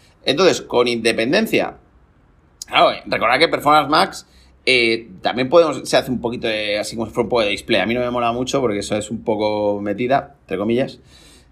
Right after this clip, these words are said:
eh, cuña para, para Google. Eh, pero bueno, esto, sí que puede haber como un carrusel que está enlazado en cada una de las,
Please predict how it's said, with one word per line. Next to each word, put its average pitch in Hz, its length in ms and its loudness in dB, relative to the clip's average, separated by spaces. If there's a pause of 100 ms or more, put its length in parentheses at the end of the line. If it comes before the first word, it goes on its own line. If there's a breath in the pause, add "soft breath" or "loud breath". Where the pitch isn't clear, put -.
eh, 98 140 0
cuña 113 280 2
para, 104 600 4
para 107 140 2
Google. 123 340 0 (280 loud breath)
Eh, 147 680 2 (220)
pero 131 160 2
bueno, 202 220 6 (120)
esto, - 300 -10
sí 185 180 -6
que 196 120 0
puede 202 200 4
haber 180 240 4
como 156 280 0
un 160 200 -2
carrusel 160 600 0
que 160 60 -4
está 151 160 2
enlazado 147 440 2
en 131 60 -4
cada 139 240 4
una 131 180 -2
de 127 100 0
las, 120 240 2